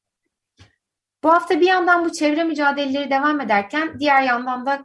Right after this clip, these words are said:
kağıt toplayıcılarının mücadelesi epey ses getirdi. İstanbul Valiliği yirmi üç Ağustos'ta atık toplama işlemlerini çevre ve halk sağlığı sorunlarına neden olduğu gerekçesiyle yasaklamıştı. Bu hafta boyunca da bu yasak kapsamında baskınlar, gözaltılar ve bunlara karşı düzenlenen eylemler devam etti.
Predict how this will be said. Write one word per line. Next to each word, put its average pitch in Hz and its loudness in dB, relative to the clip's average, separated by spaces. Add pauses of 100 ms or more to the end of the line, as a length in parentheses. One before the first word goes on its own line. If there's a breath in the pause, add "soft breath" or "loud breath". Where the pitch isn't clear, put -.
kağıt 269 -2
toplayıcılarının 233 -4
mücadelesi 196 -2
epey 214 -4
ses 208 -10
getirdi. 175 -6 (800)
İstanbul 330 0
Valiliği 285 2
yirmi 277 2
üç 285 -6
Ağustos'ta 226 -4
atık - -4
toplama 254 -2
işlemlerini 214 0
çevre 262 2
ve 262 2
halk 262 2
sağlığı 220 -2
sorunlarına 208 -2
neden 214 -2
olduğu 175 -4
gerekçesiyle 175 -2
yasaklamıştı. 202 -4 (720 soft breath)
Bu 320 4
hafta 339 2
boyunca 277 0
da 294 0
bu 269 -4
yasak 277 0
kapsamında 226 -2
baskınlar, 208 0
gözaltılar 214 0
ve 202 -6
bunlara 208 -2
karşı 170 -6
düzenlenen 165 -2
eylemler 180 0
devam 180 0
etti. 170 -14